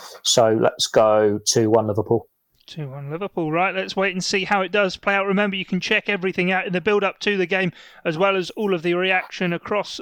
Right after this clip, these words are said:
Speaker 2: the Liverpool Echo website. You can also, in the description for the podcast, find the link to our newsletter where you can get the, uh, top Liverpool stories directly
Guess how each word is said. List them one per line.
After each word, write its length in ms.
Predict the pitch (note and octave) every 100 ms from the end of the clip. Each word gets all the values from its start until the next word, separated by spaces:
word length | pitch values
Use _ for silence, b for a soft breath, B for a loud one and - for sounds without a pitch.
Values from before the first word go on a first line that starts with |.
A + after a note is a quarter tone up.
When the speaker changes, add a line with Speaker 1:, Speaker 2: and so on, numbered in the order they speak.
| G3
Speaker 2:
the 100 | F#3+
Liverpool 500 | G3 F#3 - F#3 E3+ -
Echo 460 | F3 - E3+ D#3+
website. 520 | E3 E3+ E3 - F3 B B B
You 100 | F#3
can 140 | F3 F#3
also, 380 | G#3 G#3 G3
in 160 | F#3+ G3
the 80 | F#3
description 640 | F#3 - A3 G#3 - F#3 F3+
for 280 | - F#3+
the 80 | E3
podcast, 640 | - F3+ - F3+ E3+ - -
find 400 | G3 F3+ E3+ D#3+
the 180 | E3
link 320 | E3 F#3 F#3 -
to 320 | - G3+ F#3+ F3+
our 220 | F#3 D#3+
newsletter 600 | E3 F#3 D#3+ E3+ D#3 F3
where 140 | E3
you 80 | D#3
can 160 | D3 D#3
get 220 | E3 - B B B
the, 200 | - D#3+
uh, 80 | D#3+ -
top 240 | - G#3
Liverpool 380 | G3 F#3+ E3+ D#3+
stories 380 | - G3+ F#3 E3+
directly 640 | F3 E3 F#3 - F3+ E3